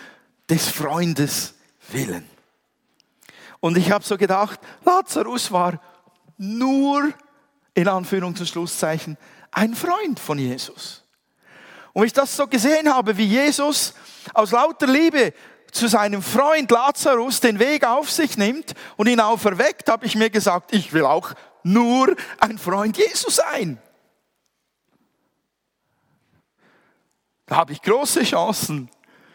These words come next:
dass wenn mal was schwierig wird, er da ist und mir Gnade gibt, mich auferweckt, <laughs> im schlimmsten Fall.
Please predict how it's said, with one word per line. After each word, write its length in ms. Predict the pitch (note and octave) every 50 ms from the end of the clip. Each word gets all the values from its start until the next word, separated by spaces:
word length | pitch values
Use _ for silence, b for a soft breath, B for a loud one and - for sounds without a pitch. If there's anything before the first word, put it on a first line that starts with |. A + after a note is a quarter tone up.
| b b b b b b b b _ _
dass 200 | - E3 E3+ -
wenn 180 | A3 C#4 E4 E4
mal 220 | C#4 C4 C4 B3
was 260 | G#3+ G#3+ A3+ A3 -
schwierig 420 | - - - G#3+ B3 A#3+ A#3+ G3+ A3+
wird, 480 | G3+ E3+ D#3 D3+ C#3 - _ - - - _ _ _ B B B B B B B B B _ _ _ _ _
er 240 | _ G3+ F#3+ F3 E3
da 300 | D#3+ - - - A#3+ C#4 D4
ist 460 | C#4+ B3+ - - - - - - - b b b b b b b b b b b b b b _ _ _ -
und 240 | F3+ F3+ F3+ _ -
mir 240 | G3+ G#3 A#3 B3 A#3
Gnade 460 | - - F#3+ G#3+ B3+ C#4+ D4 D4 C#4+
gibt, 520 | - C4+ C4+ C#4 A#3+ - - - - - - _ _ b b b b b b b b _
mich 320 | - D#3+ F#3 - - -
auferweckt, 840 | - G#3+ A3+ F#3+ - D4 A#3 - G3 - - - - - - - - - A3
<laughs> 100 | - -
im 100 | B3+ G#3+
schlimmsten 540 | - - C#4+ - F#3 E3+ F3 - - F3 D#3
Fall. 360 | - E3 D#3+ - - G3